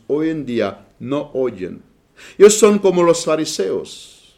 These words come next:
religiosos, en lo exterior. Son como Nicodemo. La pregunta es, ¿oyes?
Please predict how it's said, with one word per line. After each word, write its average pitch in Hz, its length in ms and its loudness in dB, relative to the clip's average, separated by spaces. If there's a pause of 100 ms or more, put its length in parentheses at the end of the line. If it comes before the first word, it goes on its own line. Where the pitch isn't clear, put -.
(260)
religiosos, 139 1000 -4
en 143 160 0
lo 135 60 4
exterior. 135 800 -2 (880)
Son 170 300 -8
como 147 320 -8
Nicodemo. 120 680 -8 (1500)
La 117 80 -10
pregunta 127 400 -6
es, 117 320 -6
¿oyes? 156 600 -8